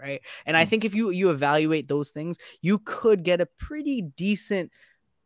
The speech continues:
Speaker 1: you know, idea what God is actually trying to tell you. 'Cause God,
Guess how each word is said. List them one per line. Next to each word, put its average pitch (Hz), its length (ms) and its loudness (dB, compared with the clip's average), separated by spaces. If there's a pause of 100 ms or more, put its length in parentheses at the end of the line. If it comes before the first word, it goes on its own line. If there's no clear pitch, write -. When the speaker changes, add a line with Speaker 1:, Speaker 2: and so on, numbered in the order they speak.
(240)
Speaker 1:
you 180 140 -6
know, 160 200 -2
idea 151 560 0
what 143 400 -2
God 160 280 -6
is 160 160 -4
actually 165 320 -8
trying 170 420 -8
to 135 60 -12
tell 190 260 0
you. 147 140 0
'Cause 143 240 -2 (400)
God, 269 480 0